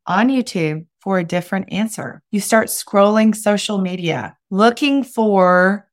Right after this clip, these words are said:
some inspiration or an idea. If you will do what you know best, you don't have to look for ideas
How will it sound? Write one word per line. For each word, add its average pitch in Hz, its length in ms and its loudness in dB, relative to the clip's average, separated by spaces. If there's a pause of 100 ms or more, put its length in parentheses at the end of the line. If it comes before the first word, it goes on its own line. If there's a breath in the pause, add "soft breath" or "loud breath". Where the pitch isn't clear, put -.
some 202 220 -8
inspiration 196 800 -4
or 165 140 -6
an 165 80 -6
idea. 151 640 -8 (200)
If 269 340 0
you 214 460 4
will 196 200 0
do 254 400 2
what 214 200 2
you 233 200 2
know 247 240 2
best, 214 640 0
you 202 120 -10
don't 202 160 -6
have 185 220 -8
to - 120 -12
look 170 220 -6
for 160 160 -4
ideas 143 440 -6